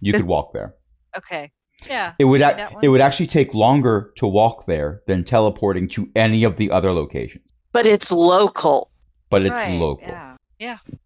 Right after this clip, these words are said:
Speaker 3: maybe that one.
Speaker 1: Okay, so that's two votes for sabotage.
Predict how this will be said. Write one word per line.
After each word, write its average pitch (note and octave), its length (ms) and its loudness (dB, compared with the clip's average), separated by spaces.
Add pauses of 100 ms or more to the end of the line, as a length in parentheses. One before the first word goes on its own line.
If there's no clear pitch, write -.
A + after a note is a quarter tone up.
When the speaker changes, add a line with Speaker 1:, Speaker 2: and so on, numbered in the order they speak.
(120)
Speaker 3:
maybe F3 220 -16
that F3 220 -14
one. D#3 180 -20 (320)
Speaker 1:
Okay, G#2 240 -10
so - 140 -10
that's - 180 -6
two A2+ 260 -4
votes G2+ 320 0
for F2+ 540 -4 (260)
sabotage. D#2+ 680 -4